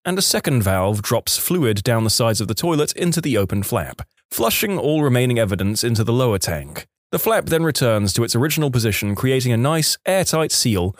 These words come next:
preventing the contents of lower tank from disturbing your precious sensibilities. We drove all the way up to the top of the mountain and set up camp. We have a fun day of eating camp food, drinking beer, and having fun.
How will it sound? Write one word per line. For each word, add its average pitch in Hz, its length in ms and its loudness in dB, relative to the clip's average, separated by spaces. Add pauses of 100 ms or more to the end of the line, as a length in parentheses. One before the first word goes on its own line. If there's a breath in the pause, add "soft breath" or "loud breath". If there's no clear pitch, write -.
(200 loud breath)
preventing 185 460 0
the 156 60 0
contents 101 600 0
of 113 120 0
lower 139 220 2
tank 95 320 -2
from 160 160 -2
disturbing 110 500 0
your 110 120 0
precious 92 560 -2
sensibilities. 95 1040 -2 (240)
We 220 160 0
drove 107 440 2
all 165 200 2
the 156 80 0
way 135 160 2
up 117 100 -2
to - 80 -8
the 120 100 -2
top 175 200 -2
of 135 80 0
the 135 40 0
mountain 95 520 0
and 104 200 -2
set 131 240 0
up 117 160 -2
camp. 73 420 -6 (320)
We 247 100 -2
have 214 100 2
a 156 60 2
fun 175 260 2
day 131 220 2
of 113 100 0
eating 120 320 2
camp 117 260 0
food, 110 260 0
drinking 185 440 0
beer, 101 320 2
and 110 160 0
having 101 280 0
fun. 71 400 -4